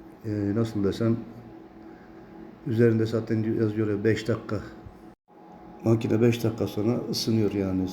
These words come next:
Zaten bu beş kilo biber de, kurutulmuş biber, beş dakika içinde, e, makinenin ısınmasına rağmen yeterli oluyor. Dediğim gibi bir gün,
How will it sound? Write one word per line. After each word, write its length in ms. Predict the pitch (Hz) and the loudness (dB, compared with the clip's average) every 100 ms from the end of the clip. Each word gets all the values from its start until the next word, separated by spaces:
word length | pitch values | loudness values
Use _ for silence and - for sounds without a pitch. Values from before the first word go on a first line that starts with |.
| - | -2
Zaten 460 | 92 - 117 110 | -4 -2 -2 0
bu 240 | 110 110 117 | 2 0 4
beş 260 | 113 - | 4 2
kilo 200 | - 110 | -2 -2
biber 300 | 107 123 113 | 4 4 4
de, 140 | 107 110 - | 2 -2 -4
kurutulmuş 440 | 101 - 101 101 - | -6 -4 -6 -6 -4
biber, 140 | 107 107 - - - - - - - - | -4 -4 -8 -16 -18 -20 -18 -20 -12 4
beş 240 | 120 110 | 4 4
dakika 240 | 104 98 101 | -2 0 -2
içinde, 420 | 92 - 104 120 - - - - - - | -2 -2 0 0 -4 -14 -18 -20 -20 -8
e, 220 | 110 98 98 | -4 -2 0
makinenin 500 | 104 - 101 104 - - | 0 0 0 0 -4 -6
ısınmasına 640 | - 110 104 - 110 95 | -4 0 0 0 -2 0
rağmen 200 | 87 104 104 | -2 0 0
yeterli 360 | 101 104 92 | 0 0 2
oluyor. 420 | 92 90 107 113 - - - - - - - | 0 2 -2 -2 -12 -18 -18 -20 -20 -20 -2
Dediğim 320 | 110 120 113 | 4 6 6
gibi 240 | 113 113 117 | 4 2 4
bir 100 | |
gün, 140 | 113 | 2